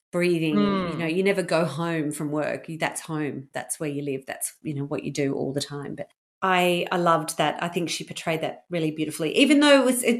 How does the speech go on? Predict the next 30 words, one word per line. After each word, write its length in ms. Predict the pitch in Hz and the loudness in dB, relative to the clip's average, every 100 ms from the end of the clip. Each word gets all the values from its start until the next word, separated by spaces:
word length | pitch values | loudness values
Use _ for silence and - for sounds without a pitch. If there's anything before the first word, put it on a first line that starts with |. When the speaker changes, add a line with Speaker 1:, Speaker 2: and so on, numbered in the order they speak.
| 226 | 2
Speaker 1:
bit 180 | 285 254 | 2 4
of 80 | |
a 60 | 226 | 2
fairy 320 | 220 165 160 | 4 4 4
tale, 240 | 156 135 135 | 2 -2 0
really, 380 | 156 139 165 | -2 0 2
like, 320 | 196 135 - - - - - | 4 4 0 -10 -18 -18 -6
the, 260 | - - 170 | -2 -2 -2
you 80 | 170 | 0
know, 140 | 147 | 0
the 120 | 151 175 | -2 -4
cherries 420 | - 165 147 151 | -4 -4 0 4
Speaker 2:
Yeah. 220 | 151 143 151 | 4 2 -2
Speaker 1:
and 100 | 151 | -4
the 140 | 147 - | -6 -2
girls 320 | 170 156 151 | 2 4 2
in 40 | 160 | 0
their 120 | 151 | 0
beautiful 280 | 160 156 165 | 0 -4 -4
sundresses 540 | - 156 156 151 156 156 | -2 0 0 -2 -2 -4
and 120 | 139 | -4
hats 320 | 143 - - | -6 -6 -10
picking 320 | 160 151 151 | -8 -6 -6
cherries 320 | - 143 147 | -4 -4 -4
and 80 | 139 | -4
telling 220 | 139 139 135 | -6 -6 -6
stories 360 | - 143 139 | -6 -6 -6
all 100 | 143 | -6
day. 360 | - 139 135 147 | -6 -6 -6 -6
And 120 | 135 | -12